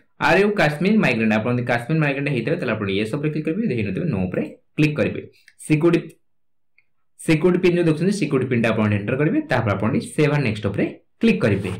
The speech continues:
ନେକ୍ସଟ ଉପରେ କ୍ଲିକ୍ କଲା ପରେ ଆଧାର ଡିଟେଲ୍ସ ଆପଣ ଏଠି ଭରିବାକୁ ପଡ଼ିବ। ଡୁ ୟୁ ହାଭ୍ ଆଧାର ନମ୍ବର, ଆପଣ ଯଦି ଆଧାର ନମ୍ବର ଅଛି, ଆପଣ ଏଠି ୟେସ୍ ଉପରେ କ୍ଲିକ୍ କରିବେ, ତାପରେ ଆପଣ ଏଠି ସବମିଟ୍ ଉପରେ କ୍ଲିକ୍ କରିବେ।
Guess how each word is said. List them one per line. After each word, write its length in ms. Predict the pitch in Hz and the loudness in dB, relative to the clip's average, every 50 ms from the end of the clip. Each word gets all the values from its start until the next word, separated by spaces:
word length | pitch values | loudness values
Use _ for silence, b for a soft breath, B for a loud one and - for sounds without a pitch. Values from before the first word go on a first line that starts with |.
| - _ _ - 220 214 | -12 _ _ 2 4 4
ନେକ୍ସଟ 260 | 208 208 202 - - | 4 4 2 2 2
ଉପରେ 200 | 208 185 196 208 | 2 4 4 2
କ୍ଲିକ୍ 220 | 208 214 196 - - | 2 0 -2 0 2
କଲା 140 | 202 202 190 | 2 2 2
ପରେ 300 | 190 - 196 190 196 208 202 - | 2 2 2 2 2 2 0 0
ଆଧାର 280 | - 123 131 127 156 180 185 | 0 2 2 4 4 2 4
ଡିଟେଲ୍ସ 300 | 165 143 - 117 107 110 | 2 2 0 0 -2 -2
ଆପଣ 160 | 101 107 98 98 | -2 -2 -2 0
ଏଠି 100 | 98 98 | 0 0
ଭରିବାକୁ 320 | 92 107 123 135 139 - 151 | 0 2 2 2 2 2 0
ପଡ଼ିବ। 160 | 156 156 - - 117 113 110 | -2 -2 -2 -2 -4 -2 2
ଡୁ 80 | 143 156 165 | 2 4 4
ୟୁ 60 | 160 | 4
ହାଭ୍ 220 | 156 160 165 160 - | 4 2 2 0 0
ଆଧାର 260 | 113 113 113 131 143 147 | 0 0 0 0 2 0
ନମ୍ବର, 300 | 135 113 98 92 90 87 - 98 | 2 0 0 0 -2 -4 -4 -4
ଆପଣ 120 | 95 117 120 | -2 0 0
ଯଦି 100 | 120 117 | 2 2
ଆଧାର 220 | 107 98 110 127 | 2 2 0 0
ନମ୍ବର 220 | 127 127 117 104 95 95 | 0 0 0 0 0 0
ଅଛି, 180 | 92 - - 220 - B B B B B B B | 0 -2 -2 -4 -4 B B B B B B B
ଆପଣ 180 | - 92 98 107 | -4 0 0 2
ଏଠି 100 | 110 - 107 113 | 0 0 2 2
ୟେସ୍ 160 | 113 110 110 151 | 2 2 4 2
ଉପରେ 160 | 147 151 156 | 2 2 2
କ୍ଲିକ୍ 220 | 147 165 156 156 | 2 2 0 0
କରିବେ, 280 | - 170 165 160 240 277 277 269 - _ _ _ _ _ _ _ _ _ _ _ - | 2 2 2 2 0 -2 -4 -6 -10 _ _ _ _ _ _ _ _ _ _ _ 0
ତାପରେ 240 | 139 156 151 175 165 | 2 2 2 4 2
ଆପଣ 180 | 135 123 123 120 123 | 2 2 2 0 2
ଏଠି 120 | 123 233 311 - - - _ _ _ - - - | 2 2 0 0 -4 -14 _ _ _ -10 -2 2
ସବମିଟ୍ 300 | 180 185 196 208 175 135 | 4 6 6 6 6 4
ଉପରେ 200 | - - 170 - 381 - - - _ _ _ - | 4 2 2 0 -2 -4 -10 -18 _ _ _ 0
କ୍ଲିକ୍ 200 | 233 220 - - | 2 2 2 2
କରିବେ। 320 | 123 104 92 90 82 - | 2 0 0 0 -6 -10